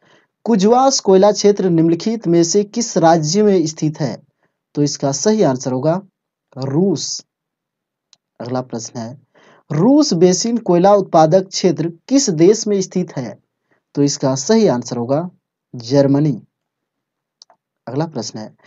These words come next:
ढाका प्राचीन काल में किस लिए प्रसिद्ध था, तो इसका सही आंसर होगा मलमल।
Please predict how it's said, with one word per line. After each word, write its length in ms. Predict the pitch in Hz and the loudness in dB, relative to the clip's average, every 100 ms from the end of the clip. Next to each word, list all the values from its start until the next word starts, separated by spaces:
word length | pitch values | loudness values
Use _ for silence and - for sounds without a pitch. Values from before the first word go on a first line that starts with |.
| - _ - | -20 _ -14
ढाका 520 | 127 - 170 196 233 | -6 2 2 4 0
प्राचीन 480 | - 175 156 180 214 | 2 2 2 0 -4
काल 260 | 208 170 175 | 0 2 4
में 140 | 190 | 2
किस 280 | 190 233 - | 0 -4 -2
लिए 200 | 190 208 220 | 2 2 2
प्रसिद्ध 500 | 160 151 185 160 165 | -2 -2 -2 -2 -4
था, 360 | - 139 - _ _ _ _ _ - | -6 -8 -8 _ _ _ _ _ -4
तो 60 | |
इसका 320 | 139 - 135 131 | -2 -2 -6 -6
सही 320 | - 214 202 | -2 0 0
आंसर 280 | 120 113 120 | -2 -6 -8
होगा 320 | 123 156 196 - | -4 -4 -4 -6
मलमल। 520 | 135 151 151 160 135 | 0 4 4 4 0